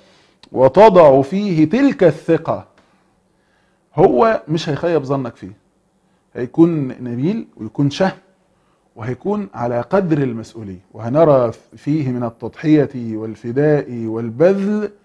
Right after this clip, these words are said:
مش، مش هقول بقى الأصل، لا، ما يفوق الأصل إلى الفضل، مش هيأتي بالأصل بس، لا، ده يتجاوز الأصل إلى الفضل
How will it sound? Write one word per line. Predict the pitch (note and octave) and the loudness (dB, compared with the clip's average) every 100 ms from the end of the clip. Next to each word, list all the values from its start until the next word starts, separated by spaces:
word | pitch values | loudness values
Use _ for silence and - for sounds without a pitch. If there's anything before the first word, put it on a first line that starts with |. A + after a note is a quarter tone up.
| _ _ _ _ A#2+ | _ _ _ _ -10
مش، | B2+ B2+ C3 - - - | -8 -6 -6 -8 -12 -10
مش | B2+ A#2+ - | -10 -10 -8
هقول | B2+ F#3 G3+ | -4 0 2
بقى | D3+ E3 D#3 | 4 4 4
الأصل، | C3+ E3+ - - _ C3+ | 0 -2 -2 -12 _ -2
لا، | D3+ D3+ - _ _ _ | 0 0 -4 _ _ _
ما | A#2+ B2 D3+ G#3 F3+ D3 | -12 -4 0 0 0 -2
يفوق | C3+ G3+ G#3 D3+ | -2 -2 0 0
الأصل | D3+ B3+ - F#3+ | 4 4 4 2
إلى | E3+ D3+ | 2 2
الفضل، | C#3+ A#2+ G2 - _ _ _ | 0 -4 -6 -12 _ _ _
مش | - D3 | -2 0
هيأتي | D3+ C3+ | 2 0
بالأصل | C3 D3 D3+ | -2 -4 -4
بس، | D3+ D3+ | -4 0
لا، | D3 C#3+ | -2 -2
ده | B2 B2+ | -2 -2
يتجاوز | B2 C3+ C3 G#3 G3 E3 | 0 0 6 8 8 6
الأصل | F#3 B3+ - - | 4 4 2 0
إلى | A3+ | 2
الفضل | E3 B2+ G2 | 2 -2 -6